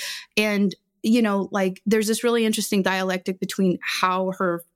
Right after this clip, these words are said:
feminism brings her to these places and how in the process of just trying to imagine how a revolutionary state would address, you know,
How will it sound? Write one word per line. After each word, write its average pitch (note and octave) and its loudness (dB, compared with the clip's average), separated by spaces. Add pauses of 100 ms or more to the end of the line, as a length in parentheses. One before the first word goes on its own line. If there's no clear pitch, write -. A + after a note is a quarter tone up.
(200)
feminism F#3+ 0
brings F#3+ 0
her C4+ 2
to C4 -2
these B3 0
places B3 0
and F#3+ 0
how G3+ 0
in G#3+ 2
the G3+ 2
process G3 -4 (380)
of G#3+ 2
just F4 -2
trying D4 0
to C#4+ -2
imagine F#3+ 0
how F#3+ 0
a F#3+ 0
revolutionary F#3 0
state A#3+ 0 (320)
would F#3+ 2
address, F3 -2 (160)
you G3+ 4
know, F3+ 0